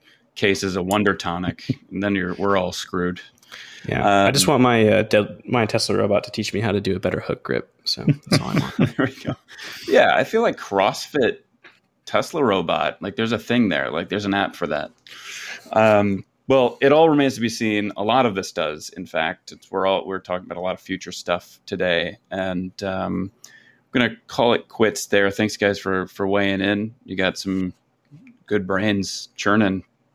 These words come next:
Speaker 1: under those headphones. I appreciate it. <laughs>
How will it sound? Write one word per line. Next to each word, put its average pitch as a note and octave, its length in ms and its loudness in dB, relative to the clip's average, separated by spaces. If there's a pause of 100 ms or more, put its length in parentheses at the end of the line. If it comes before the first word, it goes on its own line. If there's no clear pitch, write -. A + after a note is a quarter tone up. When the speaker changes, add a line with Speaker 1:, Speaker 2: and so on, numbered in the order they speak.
(180)
Speaker 1:
under G2+ 200 0
those G2 200 2
headphones. G2 800 -2 (120)
I F2 80 -4
appreciate F2+ 520 0
it. - 340 -4 (260)
<laughs> - 140 -12